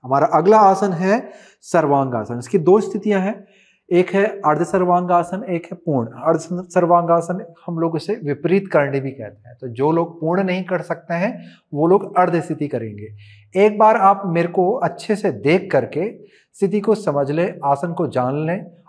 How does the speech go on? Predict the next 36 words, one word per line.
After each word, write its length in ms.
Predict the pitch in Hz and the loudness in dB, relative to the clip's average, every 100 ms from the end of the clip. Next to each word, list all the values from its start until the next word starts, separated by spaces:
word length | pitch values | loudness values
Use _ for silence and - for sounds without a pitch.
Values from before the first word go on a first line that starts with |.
| - | 0
और 180 | 156 151 | 0 2
फिर 160 | 240 220 | 0 0
उसके 220 | - 175 | -2 0
बाद 280 | 147 165 - | 2 2 0
आप 160 | 147 - 156 | -2 -2 -6
मेरे 300 | 127 147 175 | -2 -2 0
साथ 420 | 156 139 - - | 0 0 -2 -8
इस 100 | 143 | -6
आसन 320 | 151 127 131 120 | -4 -4 -6 -8
को 120 | 196 | -2
दोहरा 280 | 147 127 117 | 2 2 0
सकते 340 | 110 - - | -6 -16 -20
हैं। 80 | 104 _ _ _ _ | -20 _ _ _ _
तो 80 | 175 | -2
स्थिति 280 | 170 185 240 | -2 -4 0
के 160 | 226 196 | 4 4
लिए 160 | 202 | 4
हम 160 | 196 185 | 2 0
लोग 200 | 190 - | -2 -2
पीठ 200 | 196 196 | -4 -2
के 100 | 196 | 0
बल 200 | 170 147 | 2 0
लेट 260 | 117 127 131 | 0 -2 2
जाते 280 | 147 143 | 2 2
हैं, 200 | 127 180 | -4 -6
घुटने 320 | 131 127 165 143 | -6 -6 -4 -4
मुड़े 260 | 120 143 | -2 0
रहते 280 | 165 165 170 | 2 0 -2
हैं, 240 | 165 180 175 - - _ - | -6 -6 -10 -20 -20 _ -4
हाथ 420 | 165 180 - 175 | 2 4 2 -6
शरीर 340 | - 160 147 | -4 0 0
के 140 | 143 139 | -2 -4
बगल 280 | 117 139 156 | -2 -2 0
में, 280 | 165 202 - - _ - | -2 -2 -6 -20 _ -12
हथेलियां 440 | 127 131 120 135 | -6 -4 -2 -4
नीचे। 340 | 139 110 107 | -4 -10 -12